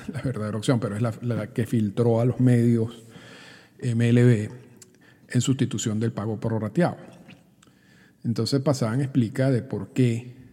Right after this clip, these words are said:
de acuerdo con los números que tiene él allí, muchos sacados de Forbes y muchos de fuentes y todo eso. Entonces él termina sacando una cuenta donde la conclusión es que y cero mata cero, y aquel para allá,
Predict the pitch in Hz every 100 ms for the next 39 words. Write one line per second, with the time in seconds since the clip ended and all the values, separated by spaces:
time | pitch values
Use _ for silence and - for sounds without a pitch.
0 | - - - 104 110 123 127 113 131 147
1 | 127 117 120 - - - - - - _
2 | - - 110 101 101 107 123 160 139 -
3 | - - - 110 123 120 113 110 104 110
4 | 110 160 165 165 - - 110 - 139 117
5 | - 127 139 131 135 113 98 127 147 107
6 | - - - - - - - - 127 139
7 | 170 165 170 151 127 139 156 151 156 120
8 | 117 117 110 104 98 - - 95 127 131
9 | 135 165 135 185 160 143 117 - 131 -
10 | - - - - _ _ _ _ - -
11 | 127 127 120 135 143 135 - 175 180 156
12 | 143 117 107 131 135 123 127 165